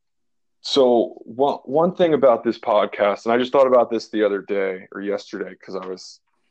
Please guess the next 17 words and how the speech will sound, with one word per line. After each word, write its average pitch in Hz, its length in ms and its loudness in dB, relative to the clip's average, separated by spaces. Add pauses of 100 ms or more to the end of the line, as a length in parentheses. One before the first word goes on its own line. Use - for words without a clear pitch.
(300)
standing 104 540 -14
smoking 101 380 -8
a 90 60 -12
joint 101 400 -6 (280)
and 101 180 -10
looking 104 260 -4
at 101 120 -4
a 92 60 -4
bank, 101 360 0 (320)
and 95 120 -14
I 90 60 -10
was 98 180 -10
like, 92 220 -2 (1000)
I 107 40 -8
saw 110 300 2
a 95 100 -2
ladder 101 400 2